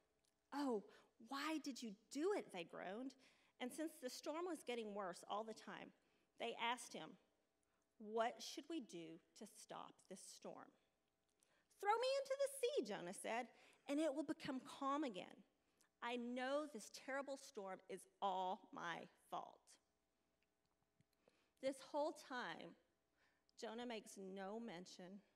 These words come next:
of God. He makes no mention of God's power. He makes no mention that he's a prophet. And in that moment, he still tries to control the situation.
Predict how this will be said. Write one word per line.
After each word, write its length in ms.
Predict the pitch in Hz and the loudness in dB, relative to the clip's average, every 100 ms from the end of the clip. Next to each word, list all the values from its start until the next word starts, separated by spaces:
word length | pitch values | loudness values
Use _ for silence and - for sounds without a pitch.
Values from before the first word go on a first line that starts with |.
| _ _ - | _ _ -10
of 180 | 202 - | -10 -6
God. 380 | - - 208 208 _ _ - - | -6 -6 -8 -12 _ _ -20 -20
He 120 | - 220 | -10 -6
makes 260 | 190 - | -6 -6
no 440 | 185 190 202 233 277 | -6 -4 -2 0 0
mention 600 | 269 240 - 254 233 233 | 0 -4 -6 -6 -6 -6
of 120 | 190 | -6
God's 340 | 185 190 202 - | -4 -2 -4 -8
power. 380 | - 170 170 180 | -8 -4 -4 -4
He 140 | 208 | -4
makes 280 | 208 190 - | -4 -6 -6
no 580 | 190 185 202 233 277 285 | -6 -4 -2 2 4 4
mention 680 | 240 233 226 - 180 165 - _ _ _ _ _ _ _ _ _ _ _ _ _ _ _ _ _ - | 2 -2 -4 -6 -6 -8 -14 _ _ _ _ _ _ _ _ _ _ _ _ _ _ _ _ _ -8
that 140 | 185 | -6
he's 200 | 196 185 | -4 -6
a 60 | 185 | -6
prophet. 480 | - 180 175 - - _ _ _ _ _ _ _ _ _ _ _ _ _ _ _ - | -6 -6 -6 -14 -20 _ _ _ _ _ _ _ _ _ _ _ _ _ _ _ -6
And 100 | 208 | -2
in 180 | 226 233 | 0 2
that 220 | 277 254 | 2 2
moment, 300 | 277 302 226 | 2 2 0
he 160 | 214 247 | -4 -8
still 460 | - - 285 294 | -8 -4 -4 -2
tries 500 | - - 233 226 226 | -6 -10 -6 -6 -6
to 120 | - - | -8 -10
control 560 | - 226 - 214 208 | -8 -8 -6 -4 -4
the 120 | 220 | -6
situation. 800 | 214 196 - 214 262 339 - - | -8 -8 -8 -4 -2 -4 -6 -12